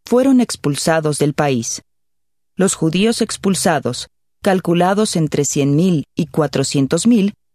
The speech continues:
se dispersaron por el resto de Europa y el norte de África. Muchos también viajaron al Nuevo Mundo. A lo largo de la historia, los judíos fueron expulsados de varios países de Europa,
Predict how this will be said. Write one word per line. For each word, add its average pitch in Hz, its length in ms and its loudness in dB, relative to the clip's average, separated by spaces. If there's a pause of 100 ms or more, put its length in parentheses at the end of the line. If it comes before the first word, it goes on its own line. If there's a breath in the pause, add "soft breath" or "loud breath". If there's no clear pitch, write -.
(120)
se - 160 0
dispersaron 214 760 0
por 180 160 0
el 135 120 0
resto 160 380 0
de 143 80 0
Europa 165 560 0 (100)
y 165 140 0
el 143 160 2
norte 170 340 0
de 151 140 2
África. 131 500 -4 (480)
Muchos - 400 0
también 165 540 2
viajaron 208 580 2
al 160 180 2
Nuevo 196 300 2
Mundo. 127 440 0 (1500)
A 240 80 0
lo 262 140 4
largo 311 320 2
de 240 100 2
la 170 120 2
historia, 143 600 -2 (360)
los 220 200 2
judíos 220 580 2
fueron 175 300 2
expulsados 160 720 -2
de 165 160 0
varios 147 400 0
países 143 500 -2
de 143 100 2
Europa, 151 500 0